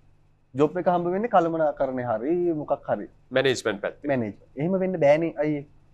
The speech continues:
Speaker 1: එතකොට ඇයි අවුරුදු විසිපහක්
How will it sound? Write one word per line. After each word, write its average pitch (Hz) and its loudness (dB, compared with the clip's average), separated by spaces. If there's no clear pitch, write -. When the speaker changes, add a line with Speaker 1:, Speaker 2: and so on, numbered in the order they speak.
Speaker 1:
එතකොට 180 0
ඇයි 185 2
අවුරුදු 160 2
විසිපහක් 165 0